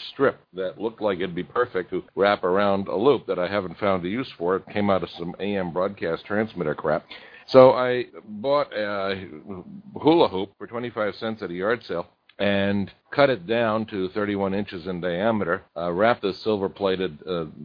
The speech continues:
thing around it in a helical fashion, and used the reg-, the rest of the magnetic loop normal type design with a tuning capacitor and, uh, gamma match.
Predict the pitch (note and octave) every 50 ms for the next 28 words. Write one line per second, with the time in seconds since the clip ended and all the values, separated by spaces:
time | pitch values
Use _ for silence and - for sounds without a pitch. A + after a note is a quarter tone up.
0 | D#2 - A2 G2+ F#2+ F2+ F2 F#2 G2 G2+ G#2 G#2 F#2 F#2 F2+ - F2+ F2 F2 D#2+
1 | F2 G2 G2 F#2+ F2+ - F2 E2 - - G#2+ G2+ G#2+ G#2+ - - F2 F#2+ - _
2 | _ - F2+ F#2 F2+ F2+ F2+ F2 F2+ G#2 G#2+ A#2+ C3+ C#3 B2 G2+ A2 C#3 C3 C3
3 | C3 C3+ A#2+ G#2 G#2+ A2+ A#2+ A#2 A#2+ C3+ C#3 - - A#2+ G#2 F2+ G2+ F#2+ F#2+ F2+
4 | F2+ E2 G2 G2 F#2 F#2+ G#2 G2 G2 - - G2+ G2+ G2 - _ _ F2+ G2 G2+
5 | G#2 G2+ G2+ F#2+ E2+ - - - F#2+ F2+ F2+ F2 - D#2 F2+ E2 C#2+ F#2 G#2+ G2+
6 | F#2 F#2 G2+ G2+ F2 D#2+ E2 D#2 D#2+ D#2 D#2 D2+ C#2+ - - G2+ G2 F#2+ F2 -
7 | F2 - F2+ F2+ F2+ F2 - - E2 E2+ E2+ F2 - D#2 E2 D#2+ D2+ D2+ D#2 D#2
8 | D2+ D2 D#2 C#2+ D2 F2 F#2 F#2+ F#2 E2+ D#2 D2+ E2+